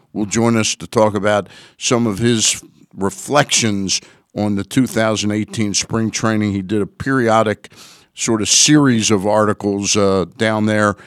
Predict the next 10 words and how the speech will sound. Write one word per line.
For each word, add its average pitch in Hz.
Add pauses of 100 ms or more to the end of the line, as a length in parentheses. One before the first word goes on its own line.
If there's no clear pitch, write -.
(240)
and 98
they 107
were 95
quite 143
fascinating. 95
One 113
was, 95
uh, 98 (500)
Jim's, 120
uh, -